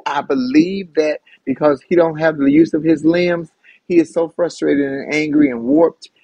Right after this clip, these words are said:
that he is using his power to take it out on people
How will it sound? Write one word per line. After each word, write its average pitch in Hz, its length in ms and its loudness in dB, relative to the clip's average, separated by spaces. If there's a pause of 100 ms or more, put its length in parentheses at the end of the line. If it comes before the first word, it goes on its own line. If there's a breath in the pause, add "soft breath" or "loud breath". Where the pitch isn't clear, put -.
that 123 140 -2
he 147 220 4
is 123 140 -6
using 160 340 2
his 151 200 -6
power 135 540 -2
to - 220 -6
take 151 260 -2
it 143 100 6
out 139 140 2
on 123 140 -8
people 139 400 -2